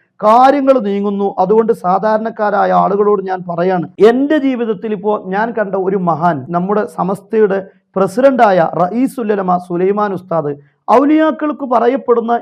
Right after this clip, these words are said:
ഗുണങ്ങളെല്ലാം നമുക്ക് കണ്ടു, അതിലെങ്കിലും ഉണ്ട് എന്ന് ഞാൻ വിചാരിക്കുന്ന ഒരു വ്യക്തിയാണ്. കാരണം വറഹിന്റെ കാര്യത്തിൽ സുലൈമാൻ ഉസ്താദിനെ അറിയുന്ന ആർക്കും അറിയാം.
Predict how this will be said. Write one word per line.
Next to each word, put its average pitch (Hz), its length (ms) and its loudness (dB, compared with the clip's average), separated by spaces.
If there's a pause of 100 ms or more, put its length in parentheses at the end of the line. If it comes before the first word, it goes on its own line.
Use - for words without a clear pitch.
(120)
ഗുണങ്ങളെല്ലാം 240 840 0 (160)
നമുക്ക് 220 220 -4 (140)
കണ്ടു, 240 520 -4 (240)
അതിലെങ്കിലും 254 480 0
ഉണ്ട് 294 260 -2
എന്ന് 226 420 2
ഞാൻ 196 320 -6
വിചാരിക്കുന്ന 214 540 -2
ഒരു 202 80 4
വ്യക്തിയാണ്. 170 580 -4 (300)
കാരണം 208 320 2
വറഹിന്റെ 214 480 2
കാര്യത്തിൽ 196 480 0
സുലൈമാൻ 214 520 0
ഉസ്താദിനെ 202 440 -2
അറിയുന്ന 190 380 0
ആർക്കും 180 400 -2
അറിയാം. 175 320 0